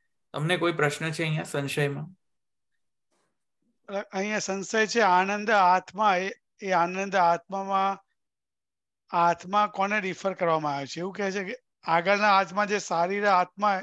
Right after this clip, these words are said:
Speaker 2: એને, એનો સંશય નથી કે એ
Speaker 1: નહીં,
Speaker 2: આત્મા બન-
Speaker 1: નહીં, નહીં, એનો સંશય છે, પણ એ સ-, અ, વ-,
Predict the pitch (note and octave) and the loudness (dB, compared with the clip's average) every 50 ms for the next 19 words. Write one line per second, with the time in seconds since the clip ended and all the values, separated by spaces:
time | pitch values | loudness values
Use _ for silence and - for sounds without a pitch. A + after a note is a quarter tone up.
0 | - - F#3 F3 F3+ G3 G#3 G#3 G#3 - - - - _ _ _ _ _ _ _ | -6 -10 -10 -8 -6 -4 -4 -6 -6 -8 -12 -20 -20 _ _ _ _ _ _ _
1 | _ _ F#3+ E3+ F#3 G#3 G3 - G#3+ G3+ F#3 G#3 G#3+ G#3 G3+ G3 E3+ C3+ C#3+ B2+ | _ _ -4 -2 -2 -2 -2 -2 -4 -4 -2 -2 -2 0 0 -2 -2 -4 -8 -12
2 | - _ _ _ _ _ _ _ _ _ _ _ _ _ _ _ _ _ _ _ | -14 _ _ _ _ _ _ _ _ _ _ _ _ _ _ _ _ _ _ _
3 | _ _ _ - F#3+ F3 F3+ F#3+ F#3 F#3 F3 D#3+ - G3+ G3 F#3 F3 F3+ G#3+ G3+ | _ _ _ -6 -2 0 4 4 6 6 4 2 0 -2 -2 -2 0 0 0 -2
4 | - - - _ _ _ _ _ _ _ _ _ _ D#3+ F3 F3 E3 A#2 - - | -2 -8 -16 _ _ _ _ _ _ _ _ _ _ -4 -2 -2 -2 -4 -4 -6
5 | - A#2+ B2+ B2 B2 C#3+ E3+ F3+ F3 F#3+ F3+ F3+ F3 - G#3 G3+ G3+ G3+ - F3+ | -2 2 2 4 4 4 4 4 4 4 2 2 2 0 0 0 0 0 2 4
6 | F#3 F#3+ E3 E3 G3+ - - E3 D#3 D#3 E3 - - _ _ _ _ _ _ - | 4 6 6 4 2 0 0 0 -2 -2 -2 -6 -14 _ _ _ _ _ _ -6
7 | D3 D#3 E3 E3+ E3+ F3 - - - _ _ _ _ _ _ - - - - C3 | -2 0 2 2 2 0 -2 -6 -10 _ _ _ _ _ _ -20 -14 -8 -8 -8
8 | - - C3 C3 B2 A#2+ A#2 A2+ A2 A2 - - - - _ _ _ _ _ _ | -4 -2 0 2 4 6 6 6 4 0 -4 -10 -16 -20 _ _ _ _ _ _
9 | _ _ _ _ _ _ _ _ _ _ _ _ _ _ _ _ _ _ _ _ | _ _ _ _ _ _ _ _ _ _ _ _ _ _ _ _ _ _ _ _
10 | _ _ _ _ _ _ _ _ _ _ _ _ _ _ - - _ - - C3+ | _ _ _ _ _ _ _ _ _ _ _ _ _ _ -20 -20 _ -20 -20 -10
11 | C3 C3 B2+ - - - | -4 0 0 0 0 -4